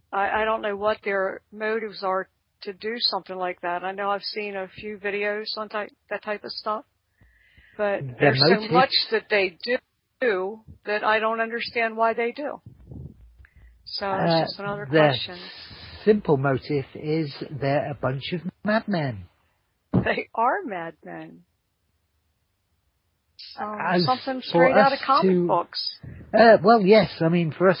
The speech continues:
Speaker 2: to actually reason or justify why they do it, uh, we're wasting our time.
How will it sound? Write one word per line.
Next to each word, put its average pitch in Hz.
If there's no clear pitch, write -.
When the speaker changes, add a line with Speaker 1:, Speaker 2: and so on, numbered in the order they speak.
Speaker 2:
to 180
actually 147
reason 151
or 143
justify 147
why 151
they 117
do 120
it, 131
uh, 143
we're 147
wasting 151
our 151
time. 185